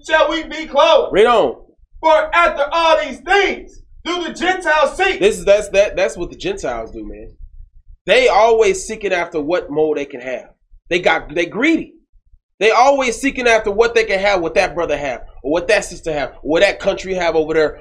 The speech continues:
Speaker 2: or what that nation have over there. That's what the heathens are always doing. That's the way they think, because they have no natural blessings with the Most High. They
Speaker 1: That's right.
Speaker 2: gotta, they gotta scrounge like animals.
Speaker 1: That's right.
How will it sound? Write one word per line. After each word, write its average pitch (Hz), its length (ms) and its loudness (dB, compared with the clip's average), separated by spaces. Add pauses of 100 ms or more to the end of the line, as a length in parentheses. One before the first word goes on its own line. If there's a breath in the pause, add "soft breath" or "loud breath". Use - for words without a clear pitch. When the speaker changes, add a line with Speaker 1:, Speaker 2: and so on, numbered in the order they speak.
Speaker 2:
or - 80 -2
what 165 140 2
that 214 180 4
nation 185 320 -2
have 175 200 0
over 160 160 -4
there. 156 220 2 (160 loud breath)
That's 226 240 2
what 240 180 -6
the 220 80 4
heathens 254 440 2
are 208 80 6
always 240 400 4
doing. 349 280 0 (680)
That's 269 200 4
the 247 140 0
way 247 160 4
they 240 220 2
think, - 380 -2 (140)
because 185 320 0
they 208 140 0
have 190 280 0
no 185 180 -2
natural 175 400 -4
blessings 156 400 -10
with 131 140 -18
the - 60 -12
Most 131 240 -10
High. - 180 -16 (340)
They 220 100 2
Speaker 1:
That's 233 140 4
right. - 0 -
Speaker 2:
gotta, 175 160 0
they 233 100 4
gotta 214 300 2 (220)
scrounge 226 640 2
like 202 180 2
animals. 220 580 0
Speaker 1:
That's - 360 -20
right. 185 240 -6